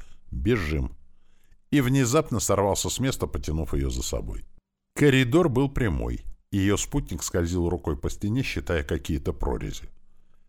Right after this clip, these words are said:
Она бежала за ним, слыша голоса стражи, которая явно искала их. Они проскочили поворот, затем повернули налево. Впереди мелькнул свет,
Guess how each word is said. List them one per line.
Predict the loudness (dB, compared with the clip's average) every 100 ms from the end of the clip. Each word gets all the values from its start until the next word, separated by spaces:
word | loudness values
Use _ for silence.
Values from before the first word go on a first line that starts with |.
| _ _ _
Она | -4 -2
бежала | -2 0 0 0
за | 0 0
ним, | 0 -2 -6 -8
слыша | -4 -2 -2
голоса | -2 0 0 -2
стражи, | -4 -2 0 0
которая | -2 -4 -2 0
явно | 0 0 0 -2
искала | -4 -4 -2 -2
их. | -4 -6 -14 -20 _ _ _ _ _ _ _ _
Они | -4 -2 0
проскочили | 0 2 0 2 2 0
поворот, | 0 0 2 2 0 0
затем | 0 0
повернули | 2 2 2 2 0 0
налево. | 0 0 -2 -6 -8 -12 -18 -20 -20 -20 -20 -10
Впереди | -4 2 4 4 4 2
мелькнул | 2 2 2 0
свет, | 0 0 2 0